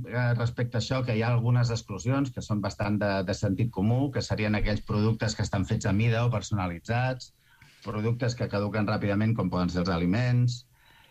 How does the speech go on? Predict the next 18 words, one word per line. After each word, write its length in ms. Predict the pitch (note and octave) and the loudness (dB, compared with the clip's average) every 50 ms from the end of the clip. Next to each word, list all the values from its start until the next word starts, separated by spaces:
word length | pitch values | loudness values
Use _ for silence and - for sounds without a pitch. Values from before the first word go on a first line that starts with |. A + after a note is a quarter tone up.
| _ _ - | _ _ -10
eh, 420 | - G2+ G2 G2 G2+ G2 G2+ G#2+ G#2+ G2+ - | -6 -4 -2 0 0 0 0 0 0 0 0
productes 500 | A2+ G#2+ G#2+ B2 B2 B2 - B2 A#2+ - | 0 0 2 2 2 2 2 0 -2 -2
que 120 | - A#2 | -2 0
no 220 | A2+ A#2+ A#2+ A#2+ B2+ | 0 2 2 2 2
serien 420 | B2 B2 A#2 A2+ A#2 A#2 A2 G#2+ | 2 0 0 0 0 0 0 0
reutilitzables 800 | G#2+ G#2+ G#2+ G#2+ G#2 - G2 F#2+ F#2 F#2 A2 A#2+ B2 A#2+ A2+ G#2+ - | -2 -2 -2 -4 -4 -6 -6 -8 -6 -2 0 0 0 0 -2 -4 -4
per 80 | G2+ F2+ F2+ | -6 -6 -6
qüestions 400 | F2 F2 - A2 G2+ G#2 G2 F#2 | -8 -6 -2 -2 0 0 0 0
d'higiene, 1000 | G2 G2+ F#2+ F#2+ F#2 F#2 F2+ F2+ F2 E2 F2+ A2+ B2 B2+ B2+ B2 A#2+ B2 B2 B2 B2 - - _ _ _ _ _ _ _ _ _ - B2 | 0 0 0 2 0 0 0 0 0 0 0 0 2 2 4 4 4 4 2 2 0 -4 -14 _ _ _ _ _ _ _ _ _ -4 -2
un 140 | C3 C3+ B2 | 0 2 2
servei 400 | - C3 A#2+ B2 C3+ D#3 D3+ B2 | 2 2 0 0 0 -2 -4 -4
que, 160 | - - B2 - - - | -2 -4 -4 -4 -6 -4
<clears throat> 420 | D3 G3+ F#3 F#3+ F3+ D3 C3 A#2+ | -2 -2 0 2 2 0 0 0
que 100 | C3+ B2 B2 | 0 0 0
ja 100 | C3 C3 | 0 0
s'hagi 320 | - - A#2+ A#2 A2+ A2+ A2 | -2 -2 0 0 2 0 0
prestat 360 | G#2+ A2 G#2+ - B2 A#2 - - | -2 -4 -4 -2 -2 -4 -2 -4
completament, 640 | F#2 F2+ - G#2+ G#2+ B2+ A#2 A#2 A2+ A2 B2+ C3 | -6 -4 -4 -4 -2 0 2 2 2 2 2 2